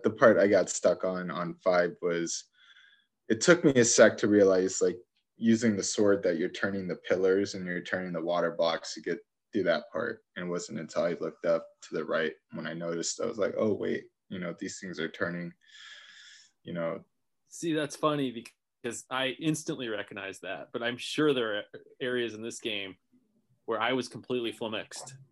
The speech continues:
Speaker 2: and you guys figured it out right away. And I just think it's funny that there's just so many mechanics that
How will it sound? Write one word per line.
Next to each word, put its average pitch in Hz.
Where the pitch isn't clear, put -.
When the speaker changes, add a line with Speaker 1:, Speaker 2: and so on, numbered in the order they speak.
Speaker 2:
and 101
you 117
guys 107
figured 110
it -
out 98
right 104
away. 107
And 131
I 123
just 127
think 143
it's 123
funny 139
that 98
there's 107
just -
so -
many 127
mechanics 120
that 104